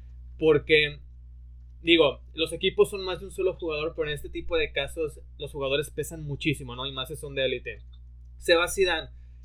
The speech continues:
y se va Cristiano. Para mí fue muy inteligente de Zidane haberse ido en ese, en esa nota alta con el Madrid ganando, porque no sé si él ya sabía que se iba Cristiano, ¿no? Pero él ya,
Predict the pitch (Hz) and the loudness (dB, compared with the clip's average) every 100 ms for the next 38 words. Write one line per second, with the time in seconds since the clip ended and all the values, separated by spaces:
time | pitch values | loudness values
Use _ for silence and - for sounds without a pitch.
0 | - - 180 180 160 147 165 156 160 160 | -18 -8 -4 0 2 2 -2 0 0 0
1 | 139 - - - - - - - 151 160 | -2 -8 -14 -18 -20 -20 -20 -4 0 2
2 | 170 180 185 196 202 190 185 180 185 180 | 0 -2 -2 -2 6 6 6 -2 2 2
3 | - 160 156 160 156 147 143 - 160 147 | 0 -4 -4 -2 -2 -2 -4 0 0 2
4 | 143 156 156 143 135 139 - 165 160 151 | -2 -4 -2 -2 0 -6 -4 0 2 2
5 | 135 - - - 147 147 147 143 175 165 | 0 -4 -18 -2 -2 -2 -8 -8 -8 -8
6 | 156 160 156 156 151 147 151 - 143 135 | -2 0 0 -4 -6 -6 -10 -14 -14 -12
7 | 135 131 139 143 156 147 143 160 - - | -10 -6 -4 -4 -4 -4 -2 -6 -8 -18
8 | - - - 180 196 185 151 165 170 180 | -20 -20 -8 -2 -2 -2 -6 -8 -8 -4
9 | 196 180 170 160 151 151 165 147 139 120 | 0 0 -2 -6 -10 -12 -12 -12 -12 -16
10 | 127 113 - 160 175 180 170 - - - | -16 -10 -8 -2 0 0 -6 -12 -20 -20
11 | - - - - - 165 180 190 | -20 -18 -20 -6 0 4 4 2